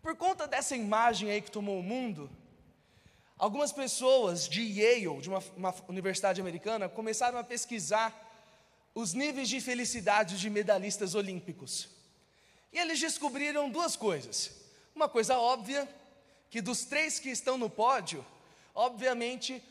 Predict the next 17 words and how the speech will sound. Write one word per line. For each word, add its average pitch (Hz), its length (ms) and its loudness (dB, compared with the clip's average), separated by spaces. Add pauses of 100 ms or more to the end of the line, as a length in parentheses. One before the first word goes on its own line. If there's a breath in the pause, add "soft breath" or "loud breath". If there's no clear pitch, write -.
(140 loud breath)
o 208 60 -8
medalhista 240 540 0
de 214 160 -4
ouro 240 320 2
é - 20 4
o 233 80 -2
mais 240 220 -2
feliz 214 540 -2
daquela 175 360 -2
situação. 160 680 -4 (880 soft breath)
Mas 330 220 -2
uma 311 160 -2
segunda 285 360 -2
coisa 262 280 -4
curiosa 220 560 2
eles 185 140 -6
descobriram. 180 640 -6